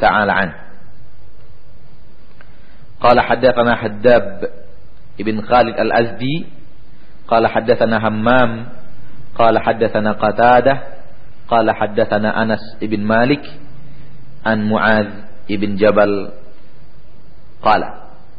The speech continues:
Jadi hadis berasal dari Mu'adz ibn Jabal radhiyallahu ta'ala an. Dan Anas bin Malik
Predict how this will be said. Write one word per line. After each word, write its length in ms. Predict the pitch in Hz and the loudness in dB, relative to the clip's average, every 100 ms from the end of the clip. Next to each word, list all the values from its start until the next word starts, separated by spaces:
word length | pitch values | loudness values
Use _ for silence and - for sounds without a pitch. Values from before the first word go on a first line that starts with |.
| - - - | -10 -10 -4
Jadi 180 | 101 107 | -2 0
hadis 280 | 104 120 139 - - - | 2 2 0 -4 -6 0
berasal 320 | 107 117 117 | 2 2 4
dari 400 | 110 123 170 - - - - - - - - - - | 4 4 0 -4 -8 -8 -8 -8 -8 -8 -10 -8 -2
Mu'adz 720 | 107 98 110 113 - - - - | 0 4 4 4 0 -6 -6 -4
ibn 320 | 104 104 101 | -2 0 0
Jabal 680 | 101 101 104 104 104 101 - | 4 6 6 4 0 -4 -2
radhiyallahu 680 | 107 104 104 101 101 98 98 | 0 2 2 2 2 2 0
ta'ala 400 | 87 78 98 98 | 0 2 2 2
an. 160 | 92 104 87 - - - - - - - - - - - - - - - - - - - - - - - - - - - - - - - | 2 2 -2 -8 -8 -6 -6 -6 -6 -6 -6 -6 -6 -6 -8 -8 -8 -8 -8 -10 -10 -10 -10 -10 -10 -10 -10 -10 -10 -8 -8 -10 -10 0
Dan 160 | 107 | 2
Anas 240 | 92 127 - | 4 2 2
bin 160 | 120 | 2
Malik 320 | 117 120 147 | 4 4 4